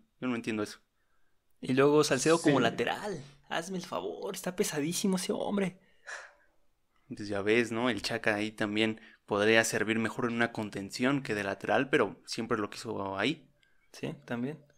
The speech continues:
Speaker 2: Eh, bueno, vamos a ver porque, eh, he visto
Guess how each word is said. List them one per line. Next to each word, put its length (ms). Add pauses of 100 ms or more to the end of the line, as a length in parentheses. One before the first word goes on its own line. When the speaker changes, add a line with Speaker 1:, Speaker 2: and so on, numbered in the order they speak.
(380)
Speaker 2:
Eh, 220
bueno, 240
vamos 240
a 40
ver 200
porque, 380
eh, 400
he 100
visto 680